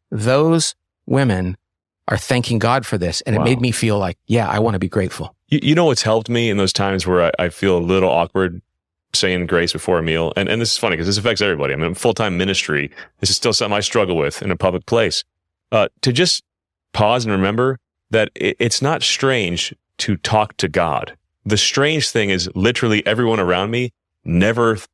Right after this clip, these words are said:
Speaker 2: talking to God and lifting their eyes up to heaven like all of humanity has done until five minutes ago.
Speaker 1: We've all been in the workplace and
Speaker 2: Yeah.
Speaker 1: watched somebody pray and thought, "Man, I feel, that makes me so
Speaker 2: Beautiful.
Speaker 1: glad.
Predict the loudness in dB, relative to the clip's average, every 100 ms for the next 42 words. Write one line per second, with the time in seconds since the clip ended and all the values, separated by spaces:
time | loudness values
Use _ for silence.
0 | -4 0 0 0 -2 2 2 2 0 0
1 | 0 0 0 -2 -2 0 0 0 -2 -4
2 | _ _ 0 2 2 0 -2 0 -2 -2
3 | -2 -2 0 -2 0 0 0 -2 -2 -2
4 | -4 -4 0 2 4 2 2 2 2 2
5 | 0 0 0 0 -2 0 2 2 2 2
6 | 0 0 0 0 0 0 2 0 -6 _
7 | _ -2 0 0 -2 0 4 6 6 4
8 | 2 0 0 2 4 2 2 2 4 2
9 | 2 2 2 2 0